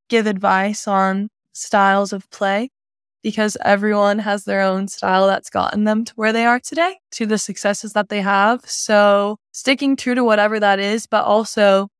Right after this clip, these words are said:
you gotta give your team something. So finding that happy balance of what's your team's identity? What does that look like? How does your style play into the team style? So yeah, I think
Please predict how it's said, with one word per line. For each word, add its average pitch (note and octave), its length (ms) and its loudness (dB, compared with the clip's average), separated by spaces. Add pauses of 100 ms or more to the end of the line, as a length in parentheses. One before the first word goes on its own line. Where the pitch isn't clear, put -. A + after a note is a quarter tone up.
(680)
you A2 120 -6
gotta G3+ 240 2
give G3 180 -8
your G3 140 -4
team F#3+ 260 -4
something. A3 640 -2
So G3+ 280 2
finding G3+ 460 -2
that G3+ 180 -4
happy F#3+ 300 -4
balance F#3+ 500 -2
of F#3 240 -2 (800)
what's G#3 320 -2
your A3 100 -4
team's G#3 420 -2
identity? F#3+ 760 -2
What G3 240 -4
does F#3+ 160 -10
that G3 220 0
look G3+ 200 -8
like? F#3+ 380 -2 (440)
How G#3+ 160 2
does G3+ 200 -2
your G3+ 140 -2
style F#3 760 -2 (280)
play G3+ 260 0
into G3+ 200 -4
the G3+ 100 -6
team G3 340 -6
style? F#3 720 -2 (1400)
So - 160 -18
yeah, F#2 200 0
I - 120 -2
think - 480 -2